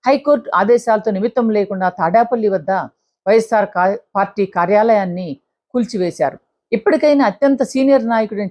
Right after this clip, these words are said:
చంద్రబాబు నాయుడు ఈ పెడపోకడలకు ఫుల్ స్టాప్ పెట్టాలని చెప్పి అందరూ కోరుకుంటున్నారు. ఇష్టారాజ్యంగా వ్యవహరిస్తున్న మంత్రులను, టీడీపీ నేతలను అదుపులో పెట్టాలి,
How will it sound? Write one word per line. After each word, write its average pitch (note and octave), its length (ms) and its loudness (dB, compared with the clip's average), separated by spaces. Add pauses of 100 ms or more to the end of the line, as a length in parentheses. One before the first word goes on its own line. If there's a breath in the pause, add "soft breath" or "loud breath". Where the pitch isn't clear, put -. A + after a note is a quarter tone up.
చంద్రబాబు G3 420 -2
నాయుడు G3 320 -4
ఈ G3 220 -6
పెడపోకడలకు G#3+ 920 0
ఫుల్ F#3 180 -10
స్టాప్ - 360 -6
పెట్టాలని F3 380 -4
చెప్పి E3 420 -8 (400)
అందరూ F#3 240 2
కోరుకుంటున్నారు. G3 840 -2 (320)
ఇష్టారాజ్యంగా G#3+ 640 0
వ్యవహరిస్తున్న G#3 600 0
మంత్రులను, A3 580 -2
టీడీపీ A3+ 460 -4
నేతలను G#3 500 0
అదుపులో F#3 380 2
పెట్టాలి, C#3 420 -6